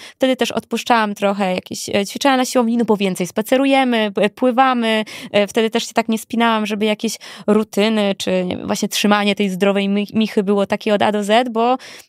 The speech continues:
kurczę, no nic nie zaszkodzi, jeżeli ja po tym, e, fajnym obiedzie zjem sobie loda. I myślę, że to jest ta, ta beztroska i ta, e, e, rozpusta, jak to powiedziałaś. Pamiętam, jak Tomkowi kiedyś powiedziałam, mówię, „Lato jest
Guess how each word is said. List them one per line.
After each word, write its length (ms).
kurczę, 260
no 60
nic 180
nie 100
zaszkodzi, 400
jeżeli 320
ja 160
po 140
tym, 480
e, 220
fajnym 360
obiedzie 400
zjem 160
sobie 300
loda. 260
I 100
myślę, 300
że 80
to 180
jest 200
ta, 120
ta 140
beztroska 800
i 180
ta, 360
e, 500
e, 180
rozpusta, 640
jak 140
to 100
powiedziałaś. 560
Pamiętam, 380
jak 120
Tomkowi 340
kiedyś 220
powiedziałam, 260
mówię, 120
„Lato 340
jest 320